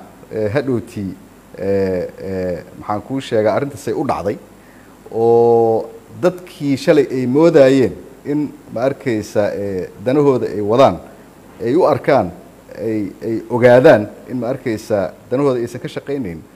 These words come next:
waa la soo wada fadhiisanayaa. Ee, madaxweynahana markay arkaan in, ma arkaysa, qof, ee, ee, sharaf laho wixii ka dhex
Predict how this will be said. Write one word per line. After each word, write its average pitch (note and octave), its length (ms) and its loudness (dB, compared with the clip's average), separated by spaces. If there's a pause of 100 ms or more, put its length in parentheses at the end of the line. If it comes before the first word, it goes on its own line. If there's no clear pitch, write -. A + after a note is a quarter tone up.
(680)
waa B2 220 -2
la A#2 80 -4
soo E3 200 -6
wada A2 120 -6
fadhiisanayaa. E3+ 600 -8 (600)
Ee, G#2+ 340 -6
madaxweynahana B2 720 -6 (180)
markay B2+ 260 -10
arkaan A2 400 -8
in, B2+ 100 -10
ma A2+ 120 -10
arkaysa, G#2 480 -10
qof, - 260 -8 (160)
ee, F2+ 500 -10 (500)
ee, F#2+ 180 -12
sharaf A#2 340 -8
laho G#2 220 -8
wixii G#2 200 -10
ka A2 100 -10
dhex A2+ 160 -10